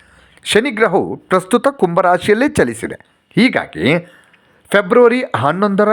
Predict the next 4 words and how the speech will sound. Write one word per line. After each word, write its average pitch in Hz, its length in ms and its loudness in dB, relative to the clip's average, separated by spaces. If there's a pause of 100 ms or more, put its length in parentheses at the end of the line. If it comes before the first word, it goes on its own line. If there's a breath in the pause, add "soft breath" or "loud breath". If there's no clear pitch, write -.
(120)
ನಂತರ 175 420 -2
ತ್ರಿಗ್ರಾಹಿ 196 720 0
ಯೋಗ 139 260 2 (300 loud breath)
ನಿರ್ಮಾಣವಾಗಲಿದೆ. 120 880 -2